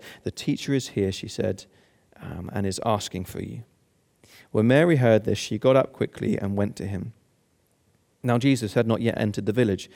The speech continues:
and he was still at the place where Martha had met him. When the Jews who had been with Mary in the house, comforting her, noticed how quickly she got up and went out, they followed her,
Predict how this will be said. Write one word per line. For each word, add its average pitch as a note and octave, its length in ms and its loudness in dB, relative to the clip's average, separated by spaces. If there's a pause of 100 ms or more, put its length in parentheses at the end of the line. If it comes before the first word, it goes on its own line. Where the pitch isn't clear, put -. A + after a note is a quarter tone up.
(300)
and A2+ 120 0
he A2 120 2
was A2 140 0
still B2+ 220 2
at A2+ 60 0
the G#2+ 80 -4
place G2+ 320 0
where G#2+ 120 0
Martha G#2 400 -2
had F#2+ 140 -4
met G#2 220 -2
him. G2 220 -10 (680)
When C3 180 6
the B2+ 80 6
Jews A#2 520 4
who A2+ 180 2
had G#2+ 160 2
been A#2+ 320 4
with G#2 180 0
Mary G#2+ 360 2
in G#2+ 140 0
the G#2+ 80 0
house, G#2 280 -2
comforting C#3 480 -4
her, F#2+ 220 -2 (280)
noticed B2+ 560 2
how B2 160 -2
quickly - 340 -4
she G#2+ 160 -4
got A#2+ 260 -2
up G#2+ 160 -2
and A2 100 -2
went G#2+ 220 -2
out, A2 160 0
they G#2+ 120 2
followed D#3+ 400 0
her, G2+ 320 -2